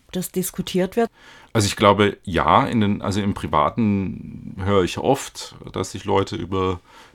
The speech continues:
Speaker 2: dieses oder jenes aufregen, beschweren, die Berichterstattungen in Zweifel ziehen und sich irgendwie an dem, was jetzt ist, schon stoßen. In der Hochschule,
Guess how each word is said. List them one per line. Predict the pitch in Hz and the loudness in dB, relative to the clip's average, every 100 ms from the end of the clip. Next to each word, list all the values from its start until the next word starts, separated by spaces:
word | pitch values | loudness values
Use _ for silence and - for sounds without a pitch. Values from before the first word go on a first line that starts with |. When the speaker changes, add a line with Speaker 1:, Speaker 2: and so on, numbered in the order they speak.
| - | -8
Speaker 2:
dieses | 98 92 | -8 -6
oder | 90 | -2
jenes | 87 92 90 - - - - - | 0 0 -2 -6 -10 -16 -20 -10
aufregen, | - 104 - 117 98 92 90 | -4 -2 -2 -2 -2 -2 -6
beschweren, | 87 90 92 95 92 85 - - - - 95 | -6 -2 -2 0 -4 -6 -12 -20 -20 -12 -4
die | 92 90 87 85 | -2 0 -2 -4
Berichterstattungen | 87 104 - 90 92 85 95 95 | -2 -2 -2 0 0 0 0 -2
in | 92 | -2
Zweifel | - 76 87 95 | -2 -2 -2 -6
ziehen | - - 90 92 90 87 - - - _ - | -8 -6 -4 -2 -2 -6 -14 -20 -20 _ -4
und | 110 | -2
sich | 117 95 - | 0 -2 4
irgendwie | 135 147 107 - | 4 4 2 0
an | 95 | 0
dem, | 101 120 123 | 2 2 4
was | 82 - 104 | 2 2 -2
jetzt | 98 - | -4 0
ist, | 123 139 - - 90 - - | 0 0 -4 -10 -14 -18 -16
schon | - 101 | -4 -2
stoßen. | 98 - 80 82 - 78 73 _ - - - | -2 -2 -2 0 -2 -6 -8 _ -20 -20 -20
In | - 98 | -6 0
der | 95 90 90 - | 2 2 0 -6
Hochschule, | 87 110 - 120 123 110 | -2 -2 0 2 4 2